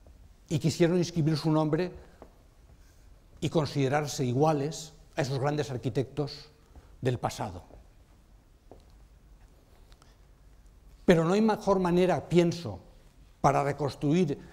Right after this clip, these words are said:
esa tensión entre la voluntad de adaptarse al siglo y la conciencia de estar enraizado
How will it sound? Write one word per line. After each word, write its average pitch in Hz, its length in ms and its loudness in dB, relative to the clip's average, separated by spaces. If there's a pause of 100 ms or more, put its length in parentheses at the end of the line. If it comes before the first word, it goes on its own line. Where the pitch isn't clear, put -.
(120)
esa 180 280 -2
tensión 160 680 0 (1300)
entre 139 800 0 (840)
la 170 160 6
voluntad 151 840 0
de 120 120 -2
adaptarse 151 500 -4
al 131 100 -4
siglo 120 480 -4 (1200)
y 175 100 2
la 180 120 4
conciencia 156 760 -2 (140)
de 135 80 0
estar 175 260 -2
enraizado 131 760 -4